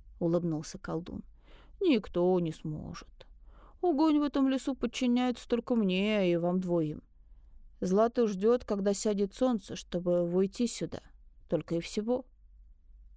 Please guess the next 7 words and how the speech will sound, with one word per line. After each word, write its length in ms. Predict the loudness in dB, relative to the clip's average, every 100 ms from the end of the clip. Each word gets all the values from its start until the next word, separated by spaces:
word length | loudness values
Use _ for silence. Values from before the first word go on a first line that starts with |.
| -20 -20 -16 -6
«Злата?» 500 | -4 -2 -4 -4 -10 -12 -20 -20 _ -20 -8
нахмурилась 640 | -8 -2 -2 0 0 0 -2
женщина. 600 | -2 -2 -4 -6 -6 -8 -18 -20 -20 -20 -20 -20 -20 -10
«Там 260 | -4 -2 0
вообще-то 420 | -2 -2 -4 -6
старуха 420 | -2 -2 0 0
Яромила, 600 | 2 2 2 0 0 -2